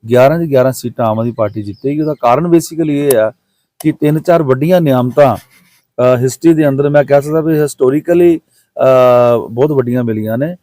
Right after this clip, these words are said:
ਇਸ ਨਗਰ ਨੂੰ ਮਾਨਯੋਗ ਮੁੱਖ ਮੰਤਰੀ ਜੀ ਨੇ ਸਾਢੇ ਸਤਾਰਾਂ ਕਰੋੜ ਰੁਪਈਆ ਸੀਵਰੇਜ ਵਿਵਸਥਾ ਦੇ ਲਈ ਦਿੱਤਾ, ਜਿਹਦਾ ਕੰਮ, ਅਹ, ਇੱਥੇ ਚੱਲ ਰਿਹਾ। ਨਾਲ ਦੀ ਨਾਲ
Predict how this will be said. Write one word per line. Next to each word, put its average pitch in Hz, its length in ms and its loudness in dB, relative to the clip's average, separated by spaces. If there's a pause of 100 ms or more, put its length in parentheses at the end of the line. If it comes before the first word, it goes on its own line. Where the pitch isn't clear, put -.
(320)
ਇਸ 156 240 0
ਨਗਰ 143 340 0
ਨੂੰ 165 300 -2
ਮਾਨਯੋਗ 135 480 0
ਮੁੱਖ 131 160 -2
ਮੰਤਰੀ 151 240 -6
ਜੀ 135 140 -4
ਨੇ 117 280 -4 (480)
ਸਾਢੇ 165 400 2
ਸਤਾਰਾਂ 156 420 2
ਕਰੋੜ 147 240 -2
ਰੁਪਈਆ 127 560 2 (340)
ਸੀਵਰੇਜ 156 480 0
ਵਿਵਸਥਾ 139 400 0
ਦੇ 135 80 -2
ਲਈ 131 120 0
ਦਿੱਤਾ, 117 300 -4
ਜਿਹਦਾ 147 180 -2
ਕੰਮ, 127 320 -4
ਅਹ, 110 400 -6
ਇੱਥੇ 123 220 -8
ਚੱਲ 113 240 -4
ਰਿਹਾ। 101 240 -4 (540)
ਨਾਲ 139 280 4
ਦੀ 170 100 4
ਨਾਲ 147 580 4